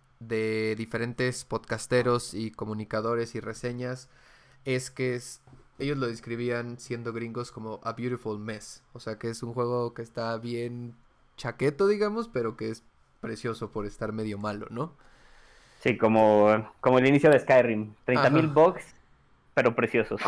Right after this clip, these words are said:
Speaker 2: <laughs>
Speaker 1: Sí, o sea, varia-, o sea, no sé, pero ellos, mucha gente dice que vale mucho la pena y ahora se puede conseguir por, eh, catorce dólares, que bueno, sí es un resto, pero pues ese es el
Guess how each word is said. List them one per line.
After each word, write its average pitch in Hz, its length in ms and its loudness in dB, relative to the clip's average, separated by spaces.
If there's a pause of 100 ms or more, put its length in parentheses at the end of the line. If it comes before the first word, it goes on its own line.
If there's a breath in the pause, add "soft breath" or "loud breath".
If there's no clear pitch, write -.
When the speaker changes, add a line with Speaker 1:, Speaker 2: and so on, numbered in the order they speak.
Speaker 2:
<laughs> 202 420 4 (240)
Speaker 1:
Sí, 165 260 2
o 139 80 4
sea, 123 300 0 (140)
varia-, 131 460 0
o 117 60 -2
sea, 123 200 0
no 123 200 -4
sé, 113 240 -2 (300)
pero 117 180 0
ellos, 123 300 -2
mucha 147 300 -2
gente 131 240 -4
dice 127 220 -2
que 110 100 -2
vale 110 220 -2
mucho 110 240 -10
la 107 120 -6
pena 110 340 -8
y 160 240 -2
ahora 131 260 0
se 123 120 -10
puede 117 340 -6
conseguir 127 540 -6
por, 123 500 -2 (440 soft breath)
eh, 104 1080 -2
catorce 127 520 -4
dólares, 139 460 -2
que - 100 -12
bueno, 123 280 -10
sí 110 100 -8
es 113 120 -10
un 110 160 -8
resto, 139 380 -4
pero 147 240 -10
pues 117 220 -18
ese 110 180 -16
es 107 140 -12
el 101 200 -8